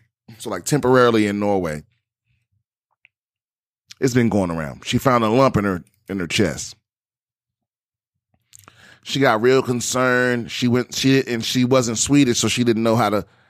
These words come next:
how to handle it. So she went to her, her supervisor and was like, "Hey,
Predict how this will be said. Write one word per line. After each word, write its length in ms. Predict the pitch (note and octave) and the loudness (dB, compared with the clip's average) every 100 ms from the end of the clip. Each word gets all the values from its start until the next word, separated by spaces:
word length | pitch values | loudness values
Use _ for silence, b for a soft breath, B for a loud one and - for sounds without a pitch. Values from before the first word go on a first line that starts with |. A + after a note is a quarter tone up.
| b | b
how 120 | A2+ | -4
to 100 | G#2+ | -2
handle 400 | A2 A#2+ A2 G#2 | 0 0 0 -2
it. 60 | |
So 140 | F2+ G2+ | -4 -6
she 160 | - | -6
went 220 | G2+ G#2 G2+ | -4 -4 -2
to 140 | A2 | 2
her, 340 | G#2 G2+ F2+ D#2 _ _ - | 2 2 0 -4 _ _ -6
her 100 | G2 | -2
supervisor 640 | - G#2 F#2+ F#2+ F#2 F2+ | -2 -2 0 2 2 0
and 100 | F2+ | -4
was 100 | F2 | -4
like, 140 | E2+ | -4
"Hey, 420 | E2 G#2+ G#2+ G2 | 0 2 2 2